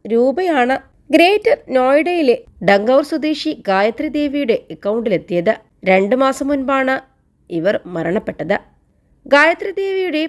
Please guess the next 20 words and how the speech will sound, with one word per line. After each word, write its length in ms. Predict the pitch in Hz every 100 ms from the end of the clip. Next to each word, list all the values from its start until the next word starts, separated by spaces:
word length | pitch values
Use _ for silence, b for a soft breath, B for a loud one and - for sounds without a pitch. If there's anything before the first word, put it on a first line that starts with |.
| -
പത്തൊൻപതുകാരനായ 880 | 190 247 240 240 302 311 294 285 285
മകൻ 320 | 202 165 233 -
ദീപു 420 | 165 165 180 277
ആണ് 180 | 254 226
അവരുടെ 360 | 190 175 196 214
അക്കൗണ്ട് 400 | 170 - 190 220
ഉപയോഗിക്കുന്നത്. 600 | 175 165 151 156 165 196 - _ _ _ _ _ _ _ 160
ഇക്കഴിഞ്ഞ 420 | 147 208 208 233
ഞായറാഴ്ച 560 | 220 180 180 196 208
രാത്രിയാണ് 640 | 226 170 175 214 233 220 226 -
മുപ്പത്തിയേഴ് 640 | 196 202 302 - 330 349 339
അക്ക 280 | 311 330 320 240
തുക 340 | 208 247 - _ 180
ഗായത്രിയുടെ 680 | 185 185 220 247 269 269 175
അക്കൗണ്ടിലെത്തിയത്. 840 | - 202 220 220 160 170 175 214 _ _ -
ഇതിന്റെ 280 | 165 185 247
ചിത്രങ്ങൾ 480 | 254 - 226 247 285
സഹിതം 380 | 285 254 254 -
സോഷ്യൽ 420 | 196 175 170 240
മീഡിയയിൽ 320 | 254 262 208